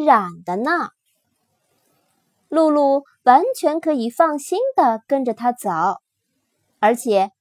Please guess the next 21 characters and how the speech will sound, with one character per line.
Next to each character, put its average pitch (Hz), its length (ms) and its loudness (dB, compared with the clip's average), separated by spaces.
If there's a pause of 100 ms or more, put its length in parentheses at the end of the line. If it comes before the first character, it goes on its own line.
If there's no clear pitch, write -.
妈 285 180 -2
妈 302 140 -2
说 359 320 2
了， 320 280 -2 (680)
他 254 120 0
得 262 200 2
等 196 260 0
着 208 160 0
菲 330 240 0 (180)
普 285 120 -6
斯 202 320 -6
来 208 200 0
接 320 200 -4 (180)
他。 - 300 -12 (1040)
“你 453 140 2
来 381 80 4
晚 415 560 0
了。” 294 160 4 (1000)
露 262 240 0
露 226 180 0
说 254 380 -2